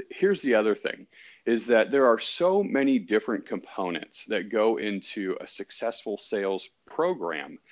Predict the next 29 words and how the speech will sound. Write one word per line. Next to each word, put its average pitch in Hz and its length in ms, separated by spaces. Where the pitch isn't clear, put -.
that 117 440
it's 113 240
really 156 240
hard 113 720
to 107 220
identify 95 800
what 110 420
most 104 480
people 107 300
are 87 140
not 98 560
good 87 200
at. - 280
So - 160
when 113 160
you 110 80
say, 113 240
like, 92 240
sales 107 380
is 95 100
hard 117 480
or 90 60
most 90 260
people 92 320
aren't 87 300
very 87 220
good 123 260
at 92 180
it, 90 120